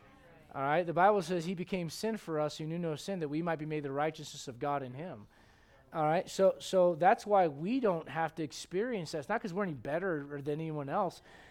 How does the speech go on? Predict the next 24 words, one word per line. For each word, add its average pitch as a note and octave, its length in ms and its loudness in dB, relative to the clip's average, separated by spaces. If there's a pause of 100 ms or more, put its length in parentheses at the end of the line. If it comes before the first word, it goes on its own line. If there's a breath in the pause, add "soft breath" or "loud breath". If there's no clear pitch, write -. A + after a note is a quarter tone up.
(120 loud breath)
It's F#3+ 160 4
'cause F#3 180 6
we G#3 120 2
got A#3 160 8
in G3 80 8
on D#3+ 140 2
a C#3 40 -4
great D3 340 0
deal. D#3 200 2
You F#3 80 0
got, C#4+ 180 2
this D4+ 120 0
is A3 100 -12
the G#3 80 4
greatest G3+ 420 2
time G3+ 160 2
to F3+ 80 -4
get F3 180 2
saved F#3+ 320 2
in D#3+ 60 0
all E3 180 4
of D#3 60 0
human D#3 240 -4
history. C3 460 -6